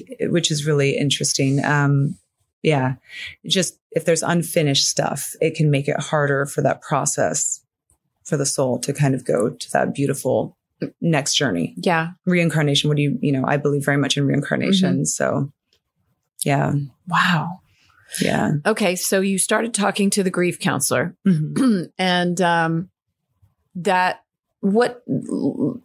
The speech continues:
Speaker 2: what did that lead you to, like, grief wise? Like, what did, what, did you develop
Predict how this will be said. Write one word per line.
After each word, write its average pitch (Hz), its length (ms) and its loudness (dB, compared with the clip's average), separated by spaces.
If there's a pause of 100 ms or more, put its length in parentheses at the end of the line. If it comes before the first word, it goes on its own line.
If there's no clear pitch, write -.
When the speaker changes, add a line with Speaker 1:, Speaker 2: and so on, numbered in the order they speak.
(180)
Speaker 2:
what 214 340 0
did 220 120 -2
that 202 180 2
lead 208 200 0
you 208 100 -2
to, 190 240 0
like, 170 200 2
grief 180 360 -2
wise? - 440 -2
Like, 165 320 -2
what 190 220 0
did, 180 580 0
what, 190 320 0
did 190 320 0
you 185 120 2
develop 170 560 0